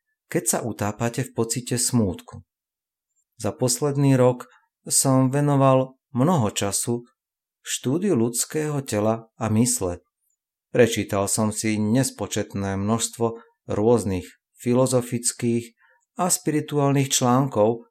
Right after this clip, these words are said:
na tému ľudského šťastia a smútku a dočítal som sa o tom, ako sa cítia ostatní ľudia trpiaci depresiami,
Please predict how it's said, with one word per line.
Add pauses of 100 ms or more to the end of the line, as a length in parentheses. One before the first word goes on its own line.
(340)
na
tému
ľudského
šťastia
a
smútku (800)
a
dočítal
som
sa
o
tom, (320)
ako
sa
cítia (400)
ostatní
ľudia (560)
trpiaci
depresiami,